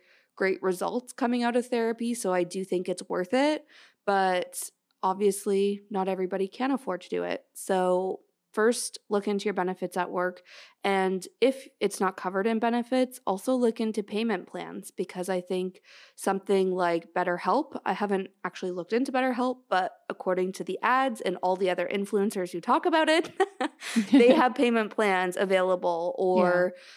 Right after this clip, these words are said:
Speaker 1: kinda, like, set fees based off your kinda, like, income,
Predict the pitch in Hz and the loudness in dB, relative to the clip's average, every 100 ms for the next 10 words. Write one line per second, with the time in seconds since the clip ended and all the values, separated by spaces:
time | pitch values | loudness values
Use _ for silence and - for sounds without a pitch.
0 | _ - 214 208 202 196 - - 190 - | _ -6 0 4 4 2 -2 -2 -2 -2
1 | - 196 208 254 285 269 - 190 208 - | -6 -2 0 2 2 0 2 2 2 -2
2 | - 185 185 - 190 180 180 180 180 180 | 0 0 0 -2 0 2 2 -2 0 0
3 | 175 175 175 - 202 214 202 180 170 170 | 0 -2 -4 -4 -2 -2 0 0 0 -4
4 | 170 | -8